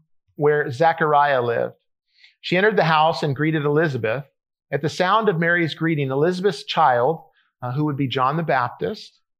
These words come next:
leaped within her, and Elizabeth was filled with the Holy Spirit.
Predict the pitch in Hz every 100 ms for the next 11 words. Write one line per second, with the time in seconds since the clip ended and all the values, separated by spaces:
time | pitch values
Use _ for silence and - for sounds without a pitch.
0 | _ _ _ _ - 143 214 226 - 156
1 | 156 165 170 135 107 110 _ _ _ _
2 | _ 131 156 165 214 208 220 220 160 -
3 | - 202 208 220 196 185 175 - 175 175
4 | 170 - 170 143 123